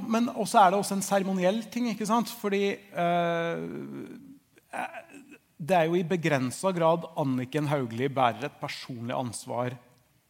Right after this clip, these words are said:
for den feilpraksisen nav har hatt i alle de åra før hun selv ble statsråd, og det skjønner jo alle.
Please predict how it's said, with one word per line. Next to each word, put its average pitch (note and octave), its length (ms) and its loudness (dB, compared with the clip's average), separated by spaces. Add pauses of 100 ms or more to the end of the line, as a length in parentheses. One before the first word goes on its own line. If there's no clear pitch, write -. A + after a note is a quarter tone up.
for C3 380 -4
den B2+ 220 -2
feilpraksisen B2 840 -6 (140)
nav A#2 300 -6
har G#2+ 100 -8
hatt - 200 -8 (260)
i B2 60 -6 (220)
alle A2+ 360 -10
de B2 80 -2
åra A2+ 240 -4
før B2 220 -8
hun A#2+ 100 -10
selv A#2 280 -8
ble B2 120 -8
statsråd, C3+ 500 -6
og C#3 80 -8
det C3+ 100 -6
skjønner B2 280 -8
jo C3+ 100 0
alle. D3+ 200 0